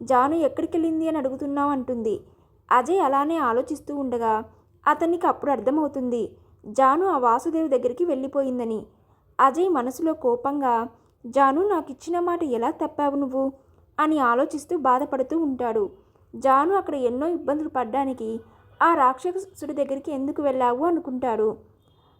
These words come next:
అదొక మూతబడిన ఫ్యాక్టరీ. జాను చిన్నగా అడుగులు వేసుకుంటూ అక్కడికొస్తుంది. దాని లోపల ఆ వాసుదేవ్ ఒక పెద్ద చైర్లో కూర్చొని జాను కోసం ఎదురు చూస్తూ ఉన్నాడు.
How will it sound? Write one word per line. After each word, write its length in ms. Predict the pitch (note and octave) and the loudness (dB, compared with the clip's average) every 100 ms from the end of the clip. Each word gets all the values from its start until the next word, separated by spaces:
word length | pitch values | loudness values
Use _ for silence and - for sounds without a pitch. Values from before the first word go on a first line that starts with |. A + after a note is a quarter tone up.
| _ - D4+ | _ 0 2
అదొక 280 | E4 F4+ | 4 2
మూతబడిన 640 | G4 B3+ C#4 F#4+ E4 C#4+ E4 | 0 0 0 0 0 0 -2
ఫ్యాక్టరీ. 580 | E4 A3+ A3+ B3 A#3+ - - _ - | 0 -2 -2 -6 -6 -8 -14 _ -14
జాను 380 | A3 C#4+ C#4 F#4+ | 0 4 4 2
చిన్నగా 480 | G4+ D#4+ C#4 D#4 F#4 | -2 -2 -2 0 4
అడుగులు 380 | B3 C4+ D4 D4+ | 4 2 -2 0
వేసుకుంటూ 560 | C4 B3+ B3+ B3+ E4 | 0 0 -6 -4 -2
అక్కడికొస్తుంది. 840 | E4+ C#4 - A3 - C4+ B3 A3 - - - _ A#3 | -2 -2 -4 -6 -4 -4 -2 -4 -6 -14 -20 _ 0
దాని 260 | D#4+ F#4 C#4+ | 2 4 4
లోపల 320 | C4+ F#4 F4+ | 2 2 2
ఆ 100 | C4+ | 2
వాసుదేవ్ 440 | A#3+ A3+ C#4 E4 | 2 0 -2 -2
ఒక 100 | D4+ | -2
పెద్ద 280 | - G#3+ G3 C4+ D#4 | -2 -4 -2 -4 0
చైర్లో 240 | C4 C4+ | 0 0
కూర్చొని 600 | D4+ C4+ - B3+ A3 A3 - _ _ - | -4 -6 -6 -4 -4 -6 -10 _ _ -8
జాను 360 | G#3 B3+ C#4+ F#4+ | 4 4 4 0
కోసం 340 | D#4 D4 E4+ | -2 -2 -2
ఎదురు 280 | B3+ C4 C4+ | -2 -4 -10
చూస్తూ 260 | - F#4 | -6 -2
ఉన్నాడు. 500 | F4+ C4 B3 A3+ G#3+ | -2 -2 0 2 0